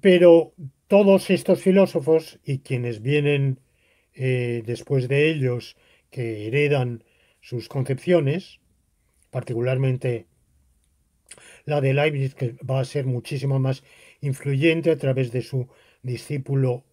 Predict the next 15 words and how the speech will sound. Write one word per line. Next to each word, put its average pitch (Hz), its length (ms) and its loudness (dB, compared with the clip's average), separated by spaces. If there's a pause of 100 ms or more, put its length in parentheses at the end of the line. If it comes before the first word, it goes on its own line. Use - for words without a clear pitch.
Wolff, 175 640 4 (760)
que 131 180 -2
va 127 180 -2
a 117 40 -6
ser 139 340 -4
el 131 200 0
gran 190 340 4
inspirador 135 920 -2 (540)
de 143 320 0
la 127 360 -2
filosofía 131 840 -6 (580)
racionalista 139 1300 -4
e 147 140 -2
ilustrada 123 800 -4 (880)
alemana, 147 680 0